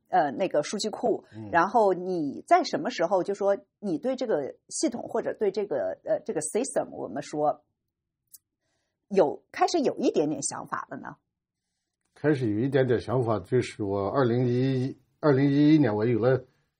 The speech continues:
Speaker 2: 第二个小孩之后，那，那有了第二个小孩那一段时间，我对这些所有的东西让我很，最痛苦的一段时间。我两口子无意中有了，有了之后，这是流产还是干，怎么办？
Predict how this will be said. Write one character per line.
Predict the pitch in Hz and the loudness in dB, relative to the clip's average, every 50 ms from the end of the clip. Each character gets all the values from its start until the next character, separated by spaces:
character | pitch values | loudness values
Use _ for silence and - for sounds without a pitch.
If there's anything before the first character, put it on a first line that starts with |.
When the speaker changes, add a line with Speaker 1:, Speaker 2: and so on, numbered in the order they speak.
| _ - | _ 2
Speaker 2:
第 | 151 | 4
二 | 151 143 | 6 6
个 | 120 - | 6 4
小 | - - 90 80 | 0 -2 -8 -6
孩 | - 117 127 | -2 -2 0
之 | 117 - 147 | 2 2 0
后， | 143 - 175 151 117 - | 2 6 6 6 6 4
那， | 110 131 139 127 | 2 2 2 4
那 | 131 156 151 135 | 6 6 6 6
有 | 113 110 95 90 95 | 4 2 -2 -2 2
了 | 117 151 151 | 4 4 6
第 | 127 165 | 6 6
二 | 160 | 6
个 | 151 139 | 6 4
小 | - - 95 | 2 0 -6
孩 | - - 135 | -4 -2 2
那 | 143 147 | 2 4
一 | 127 | 2
段 | 104 95 104 95 | 2 0 -4 -8
时 | - - 95 | -10 -12 -12
间， | 90 101 101 101 - _ _ _ _ _ _ | -10 -10 -10 -12 -14 _ _ _ _ _ _
我 | - 101 | -8 -2
对 | 98 123 123 | 0 2 2
这 | 120 135 | 4 2
些 | 101 113 104 90 - _ _ _ _ _ _ _ _ - | 2 2 -2 -4 -4 _ _ _ _ _ _ _ _ -20
所 | 104 - - - 110 127 143 | -20 -14 -6 0 2 4 4
有 | 135 120 | 4 4
的 | 107 123 127 120 | 4 4 2 2
东 | - 123 127 127 | 2 0 -2 -2
西 | 117 - 117 101 | -2 -2 -4 -2
让 | 98 117 139 127 | 0 2 2 2
我 | 117 107 | 2 0
很， | - - 107 104 - _ _ | -2 -4 -10 -10 -12 _ _
最 | - 175 156 | 4 4 4
痛 | 165 - 185 156 | 4 4 2 2
苦 | - - | 0 0
的 | 104 127 | -2 0
一 | 139 113 | 0 0
段 | 87 90 85 | -2 -4 -10
时 | - - 76 | -10 -14 -16
间。 | 76 78 73 - | -16 -16 -16 -14
我 | - 147 139 131 135 127 123 131 139 143 | -10 -6 -4 -4 -2 -2 2 4 6 6
两 | 147 143 139 139 135 135 139 135 147 156 | 6 6 4 2 0 0 0 2 2 2
口 | - 143 | 2 2
子 | 135 160 | 2 4
无 | 156 135 143 160 | 4 6 6 6
意 | 165 165 139 | 6 6 6
中 | - 156 160 | 4 4 4
有 | 147 139 117 104 | 4 2 2 0
了， | 117 135 139 135 131 | 0 0 0 0 -2
有 | 131 120 113 | -2 -2 0
了 | 123 151 160 | 4 4 4
之 | 135 156 | 4 2
后， | 135 135 165 147 131 120 - - _ _ _ _ _ | 2 4 4 4 4 4 0 -6 _ _ _ _ _
这 | - 156 - - _ _ _ _ _ _ - | -4 -4 -4 -4 _ _ _ _ _ _ -18
是 | 123 - - 170 160 147 127 113 | -8 0 4 6 6 6 6 2
流 | 113 113 120 135 165 | 0 0 4 4 4
产 | 160 - 139 120 110 107 | 4 2 -2 -4 -4 -4
还 | - - 151 135 | -2 0 0 0
是 | 123 131 | 0 -2
干， | 110 127 143 139 131 117 113 104 | -2 0 -2 -2 -2 -4 -6 -10
怎 | - 101 | -12 -10
么 | 110 117 | -10 -6
办？ | 113 147 143 113 - | -2 -2 -2 -2 -4